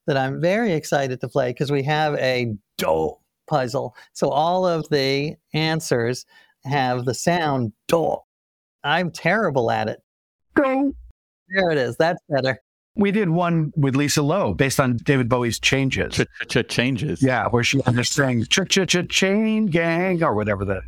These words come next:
Speaker 2: whatever the
Speaker 1: And
Speaker 2: answer.
Speaker 1: she actually has a great voice, so it actually, it was, like,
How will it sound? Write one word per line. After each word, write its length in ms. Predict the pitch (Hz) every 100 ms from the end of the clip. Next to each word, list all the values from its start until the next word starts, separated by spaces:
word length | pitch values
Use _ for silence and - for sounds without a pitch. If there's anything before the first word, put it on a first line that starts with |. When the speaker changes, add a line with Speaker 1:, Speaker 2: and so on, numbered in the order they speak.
| -
Speaker 2:
whatever 220 | 117 104
the 100 | 104
Speaker 1:
And 80 | 160
Speaker 2:
answer. 180 | 95 254
Speaker 1:
she 120 | 294
actually 440 | 185 160 160 156 151
has 220 | 147 139
a 20 |
great 260 | 151 135 123
voice, 320 | 240 131 113
so 300 | 160 127 123
it 80 | 131
actually, 380 | 139 135 - -
it 100 | 151
was, 180 | 143 -
like, 320 | 135 127 -